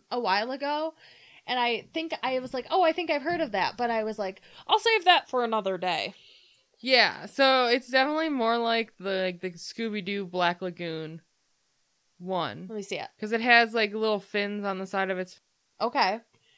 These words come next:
Speaker 1: Which maybe could be interpreted as the ears.
Speaker 2: Yeah.
Speaker 1: Oh,
Speaker 2: Yeah.
Speaker 1: yeah, yeah, yeah. I know that.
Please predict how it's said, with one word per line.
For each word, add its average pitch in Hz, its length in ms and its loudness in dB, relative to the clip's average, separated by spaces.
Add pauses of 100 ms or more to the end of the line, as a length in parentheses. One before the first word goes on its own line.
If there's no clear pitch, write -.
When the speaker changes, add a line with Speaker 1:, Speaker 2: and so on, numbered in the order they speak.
(200)
Speaker 1:
Which 226 160 -4
maybe 214 220 -4
could 208 180 -8
be 202 100 -2
interpreted 196 500 -6
as 196 160 -6
the 180 200 -8
ears. 202 500 -8
Speaker 2:
Yeah. 185 480 -4
Speaker 1:
Oh, - 300 -20
Speaker 2:
Yeah. 302 200 6
Speaker 1:
yeah, 330 160 8
yeah, 202 180 6
yeah. 117 140 0
I 226 120 0
know 202 180 0
that. 170 220 0